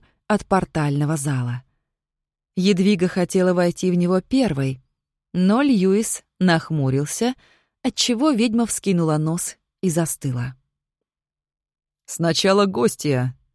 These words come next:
Грозный мерзопакостно улыбнулся.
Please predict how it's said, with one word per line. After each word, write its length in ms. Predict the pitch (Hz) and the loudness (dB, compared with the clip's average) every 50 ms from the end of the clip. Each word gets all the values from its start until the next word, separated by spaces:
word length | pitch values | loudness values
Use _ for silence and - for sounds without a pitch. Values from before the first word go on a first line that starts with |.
| _ _ _ _ _ _ _ _ _ _ _ - | _ _ _ _ _ _ _ _ _ _ _ -12
Грозный 680 | 170 160 135 165 170 170 180 175 160 147 170 170 175 170 | -12 -8 -2 0 2 2 2 2 0 0 -2 0 0 0
мерзопакостно 1120 | 175 180 180 180 180 160 170 180 175 - _ - 175 175 - - 185 - - 190 185 185 | 0 0 0 0 -2 -2 -2 -2 -2 -4 _ -6 -6 -6 -6 -8 -8 -8 -4 -4 -2 -2
улыбнулся. 720 | 185 180 180 156 147 143 131 123 123 123 - - - - | -2 -2 -2 -4 -4 -6 -6 -6 -6 -8 -10 -12 -12 -14